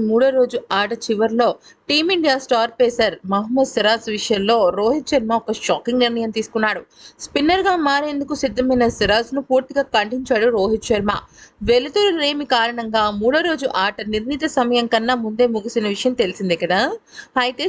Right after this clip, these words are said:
చివర్లో లైట్ లేకపోవడంతో అంపైర్లు స్పిన్ బౌలింగ్ చేసేందుకు మాత్రమే అనుమతించారు. దాంతో తాను స్పిన్ బౌలింగ్ చేస్తానని సిరాజ్ ముందుకొస్తాడు.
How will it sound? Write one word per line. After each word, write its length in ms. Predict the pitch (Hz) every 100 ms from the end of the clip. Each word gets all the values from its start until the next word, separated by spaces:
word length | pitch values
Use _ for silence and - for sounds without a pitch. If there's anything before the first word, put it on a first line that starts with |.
| -
చివర్లో 500 | 277 254 339 285 254 254 262 220
లైట్ 260 | 247 302
లేకపోవడంతో 680 | 277 254 _ 226 208 208 269 - 190
అంపైర్లు 420 | 233 311 269 269
స్పిన్ 440 | 349 - 285 311 294
బౌలింగ్ 480 | 262 262 277 269 247 180 - - _ -
చేసేందుకు 540 | 254 269 277 247 247
మాత్రమే 460 | 202 196 226 - 349
అనుమతించారు. 680 | 320 247 247 208 - 190 - _ _ _
దాంతో 260 | 240 254 277
తాను 240 | 262 254
స్పిన్ 340 | 254 - 269 302
బౌలింగ్ 360 | 294 294 285 262
చేస్తానని 500 | 226 - 247 240 262
సిరాజ్ 380 | - 220 233 -
ముందుకొస్తాడు. 640 | 208 196 208 196 - -